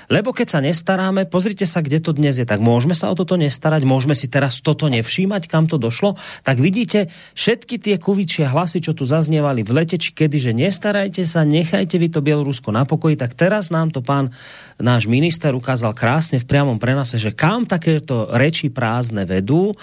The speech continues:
aké tu napríklad v tejto chvíli vedieme aj my dvaja, že nechajte tých Bielorusov na pokoji,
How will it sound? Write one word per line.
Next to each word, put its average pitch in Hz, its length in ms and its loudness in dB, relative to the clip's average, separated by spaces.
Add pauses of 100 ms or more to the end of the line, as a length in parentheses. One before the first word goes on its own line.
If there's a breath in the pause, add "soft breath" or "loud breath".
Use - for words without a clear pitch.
(180 loud breath)
aké 120 240 -2
tu 123 160 0
napríklad 120 400 -2
v - 160 0
tejto 117 160 -2
chvíli 110 240 2
vedieme 110 320 0
aj 107 160 -2
my 113 80 0
dvaja, 92 400 0 (160)
že 85 80 -2
nechajte 113 400 0
tých 110 160 -4
Bielorusov 104 480 0
na 95 160 -2
pokoji, 156 320 0